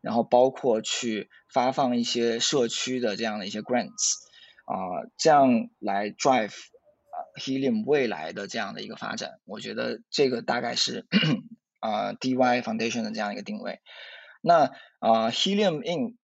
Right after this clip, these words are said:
它的一个定位应该是运营层面上的、执行层面上的这样的一个角色。那，啊，Helium Inc 现在目前主要，啊，做的工作就包括第一个是代码管理，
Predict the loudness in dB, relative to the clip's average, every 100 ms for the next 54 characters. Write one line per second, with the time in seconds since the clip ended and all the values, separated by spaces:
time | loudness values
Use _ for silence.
0 | _ 2 4 4 2 -2 -6 -6 -6 -4
1 | -4 -2 0 0 -2 -2 -2 -6 -10 -20
2 | _ -8 -2 -2 -2 -4 -4 -4 -4 -4
3 | -4 -4 -6 -8 -12 -12 _ -4 -2 0
4 | -2 -2 -6 -6 -8 -6 -6 -8 -12 -8
5 | -6 -6 -8 -12 -14 -16 -10 -8 -8 -12
6 | -12 -12 -6 -4 -4 -8 -20 -20 _ 4
7 | 4 2 -12 _ _ _ 0 2 2 0
8 | 2 4 2 -2 0 4 4 4 0 -4
9 | -4 -4 -8 -6 -2 0 -2 -6 -20 _
10 | _ -6 -6 -6 -4 -2 0 0 0 2
11 | 2 0 -6 _ -8 -6 2 2 2 -2
12 | 0 0 0 0 2 4 4 -2 -4 -2
13 | -2 -2 -6